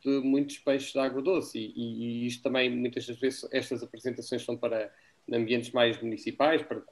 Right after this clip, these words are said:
para câmaras municipais, etcétera. Isto numa perspectiva de que hum, também estas espécies estão no vosso território, têm elevado estatuto de ameaça, não é um lince,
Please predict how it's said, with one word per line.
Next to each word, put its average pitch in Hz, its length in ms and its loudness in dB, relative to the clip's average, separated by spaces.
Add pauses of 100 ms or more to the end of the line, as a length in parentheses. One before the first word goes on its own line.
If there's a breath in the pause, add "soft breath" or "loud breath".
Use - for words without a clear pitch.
(120)
para 107 140 -6
câmaras 131 460 2
municipais, 110 640 0
etcétera. 120 560 -2
Isto - 280 -4
numa 143 160 4
perspectiva 143 520 -2
de 139 80 -10
que - 200 -10 (600 soft breath)
hum, 135 400 6 (180)
também 151 800 8
estas 135 320 0
espécies 131 440 2
estão - 220 0
no 160 140 2
vosso 147 340 2
território, 113 680 0
têm 139 320 0 (120)
elevado 127 380 2
estatuto 147 400 -4
de 131 80 -4
ameaça, 110 640 -4 (440)
não 165 360 8
é 175 200 12
um 160 260 10
lince, 147 640 8